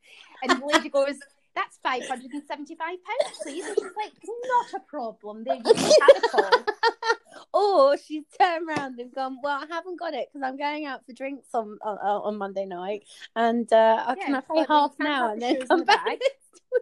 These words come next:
Speaker 2: week?"
Speaker 1: It's just, but people wouldn't do that. This is what I mean. Like, you wouldn't go to Tesco and buy your weekly shopping and then get to the till and the woman goes, "That's ninety-nine pounds, please."
Speaker 2: <laughs>
Speaker 1: And then you'd be like, "Oh, actually, can I give you forty-five pounds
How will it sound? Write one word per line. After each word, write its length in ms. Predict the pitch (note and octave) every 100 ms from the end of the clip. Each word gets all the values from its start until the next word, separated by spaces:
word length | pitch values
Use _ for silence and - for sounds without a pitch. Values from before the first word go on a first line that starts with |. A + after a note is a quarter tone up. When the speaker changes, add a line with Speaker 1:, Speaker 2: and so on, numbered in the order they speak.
| - -
Speaker 2:
week?" 480 | B4+ _ _ _ - _ _ - C5 _ -
Speaker 1:
It's 120 | E4+
just, 280 | - D5 - - _ _ -
but 180 | - -
people 300 | G#4+ G#4+ G4+
wouldn't 300 | F#4 D#4+ A#3+
do 200 | F#4 A#4+
that. 200 | B3+ F#3+ -
This 180 | D4+ E4
is 120 | D4+
what 120 | E4
I 40 | C#4+
mean. 240 | D#4+ A4
Like, 180 | C#4 B3
you 100 | D#4+
wouldn't 280 | D4 G4+ F#4
go 120 | F#4+
to 80 | E4+
Tesco 600 | - D4 B3+ - G3 A3+
and 140 | A#3
buy 160 | A3+ A#3+
your 160 | C#4 C4+
weekly 300 | B3 - B3
shopping 600 | - A3 G#3 F#3 A3+ B3 _ _ -
and 200 | A3+ A#3+
then 160 | B3
get 240 | B3 D4 _
to 100 | D4+
the 80 | C4+
till 460 | - F3+ F#3+ G#3 -
and 180 | G#3+ G#3
the 40 |
woman 260 | A3+ A#3+ A#3
goes, 260 | A3 G#3 G#3
"That's 260 | A3 - C4
ninety-nine 600 | C#4+ D4+ D4 C#4+ C#4 C4+
pounds, 440 | B3 G3+ G#3+ - -
please." 400 | F#3+ G#3 C#4 D#4 -
Speaker 2:
<laughs> 240 | - - C#5
Speaker 1:
And 120 | A#3
then 180 | A#3+ B3
you'd 200 | A#3+ A#3
be 80 | A#3+
like, 220 | A#3 A3 -
"Oh, 380 | C#4 C4 G#3+ -
actually, 540 | C4 C#4 - A#3 G3 - - _
can 160 | - C4
I 80 | C4
give 220 | C#4 C4+
you 140 | C#4 C#4
forty-five 640 | - C4+ C4+ B3+ C4+ C4
pounds 400 | - C#4 C#4 C4